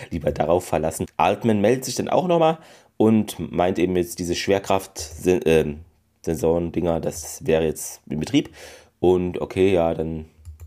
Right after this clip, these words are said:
super. Und Daniel meint, ja, hier, äh, sie können zuerst mal kommen und hier das überprüfen. Und Mitchell meint dann, Carter, ja, habe verstanden. Und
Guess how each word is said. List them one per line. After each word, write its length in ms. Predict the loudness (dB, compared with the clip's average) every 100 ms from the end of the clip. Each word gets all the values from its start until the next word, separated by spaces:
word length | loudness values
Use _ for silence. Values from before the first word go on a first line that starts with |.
| -12
super. 420 | -6 -4 -4 -8
Und 400 | -14 -12 -12 -10
Daniel 180 | -8 -4
meint, 200 | -4 -2
ja, 280 | -2 -2 -4
hier, 300 | -2 -2 -2 -4 -20 -20 -20 -20 _ _ 2
äh, 460 | 4 6 6 4 0
sie 160 | -2
können 240 | 0 0 2
zuerst 320 | 2 0 0
mal 100 | -2
kommen 220 | 0 0
und 120 | 0
hier 120 | -2
das 120 | -2 -4
überprüfen. 520 | -6 -2 -4 -2 -2
Und 100 | -2
Mitchell 240 | -2 -4
meint 220 | -4 -2
dann, 280 | -4 -4 -6 -8
Carter, 220 | -8 -4 -4
ja, 160 | -4
habe 120 | -6
verstanden. 520 | -8 -2 0 0 -2 -6
Und 360 | -6 -8 -8